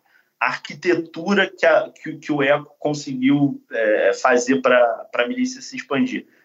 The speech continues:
Acordos com pequenos milicianos locais,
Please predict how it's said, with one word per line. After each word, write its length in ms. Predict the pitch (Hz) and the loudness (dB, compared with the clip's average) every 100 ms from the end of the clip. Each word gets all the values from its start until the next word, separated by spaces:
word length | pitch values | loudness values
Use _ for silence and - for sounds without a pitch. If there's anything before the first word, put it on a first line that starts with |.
| _ _ | _ _
Acordos 840 | 143 143 - 190 208 202 202 202 - _ _ - | -4 -4 -4 -2 -2 -2 -10 -14 -18 _ _ -16
com 140 | 160 | -12
pequenos 560 | 151 147 - 160 180 165 | -12 -10 0 0 0 -4
milicianos 640 | 165 156 - 147 147 151 | -4 -4 -2 -2 0 0
locais, 580 | 151 156 - 98 87 - | -2 0 0 0 -2 -6